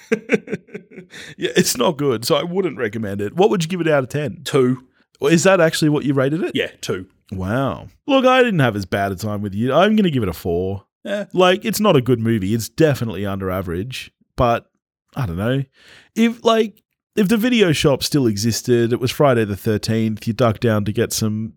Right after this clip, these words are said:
Speaker 1: movies and popcorn, I'd pick this one up.
Speaker 2: I think you'd be better served doing something. Oh, I was gonna say something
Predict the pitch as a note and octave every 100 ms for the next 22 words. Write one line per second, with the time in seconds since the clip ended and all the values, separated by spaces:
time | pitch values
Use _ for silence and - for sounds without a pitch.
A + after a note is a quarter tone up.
0 | _ A#2+ G#2+ A2 A2 G#2+ A2 B2 - E3+
1 | A3+ - - - - - D#2+ C#3 D3+ _
2 | _ - C#3+ E3 C3 A2+ G#2+ G#2+ G#2+ -
3 | A2 F#2+ _ _ A#2+ G#2 G2 - G#2+ F#2+
4 | F#2+ F#2+ _ _ - F3+ - - - -
5 | _ _ - - A2 G#2 - G#2 F2+ A2
6 | G2 F2+ F2